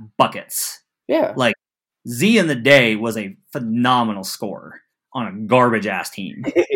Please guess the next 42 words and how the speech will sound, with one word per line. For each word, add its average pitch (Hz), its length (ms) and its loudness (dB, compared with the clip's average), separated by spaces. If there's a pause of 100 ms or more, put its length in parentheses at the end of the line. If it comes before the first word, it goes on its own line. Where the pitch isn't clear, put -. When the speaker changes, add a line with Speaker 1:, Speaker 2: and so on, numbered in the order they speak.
(260)
Speaker 1:
But 107 280 0 (460)
he 143 120 2
was 170 140 2
really 160 240 4
good, 151 300 8
and 110 60 0
that's 120 140 -2
one 143 120 2
of 135 40 2
the 135 80 0
reasons 131 360 0
that 117 80 -4
he 127 120 -4
and 127 140 -2
LeBron 120 340 0
became 107 300 -6
close, 139 340 0
is, 107 80 -14
like, 95 140 -14
Z 139 180 -4
was 120 100 -4
consistent 123 460 -8
and 101 100 -10
was 90 140 -10
there 113 220 -4
for 151 200 -2
him 156 120 -2
and 98 100 -6
worked 110 200 -6
hard 131 320 -4
and 82 140 -10
played 123 280 -6
hard. 87 360 -8 (600)
Now, 113 240 4
like, 113 280 -4
Jokic 135 280 2
is 113 120 -4
a 117 60 -2
million 117 300 0
times 98 240 -8
more 92 100 -12
talented. - 360 -16